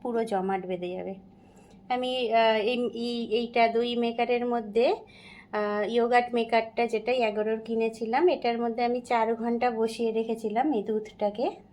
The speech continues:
দেখো, দই হয়ে গেছে, সুন্দর হয়ে গেছে দই। তা চলো,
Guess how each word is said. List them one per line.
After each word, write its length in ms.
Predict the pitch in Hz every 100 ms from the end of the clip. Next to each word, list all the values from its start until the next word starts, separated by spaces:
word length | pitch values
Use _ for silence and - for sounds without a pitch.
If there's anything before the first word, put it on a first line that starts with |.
| 254
দেখো, 300 | 240 233 415
দই 280 | 254 277
হয়ে 320 | 254 233 240 240
গেছে, 320 | 208 208 196
সুন্দর 540 | 196 226 240 285 294
হয়ে 260 | 247 196 190
গেছে 300 | 190 190 190
দই। 200 | 196 202 - - - - - - - - - - - - - - - - - - - - - - - - - - 196 - - - - - - -
তা 80 | 208
চলো, 420 | 214 220 214 269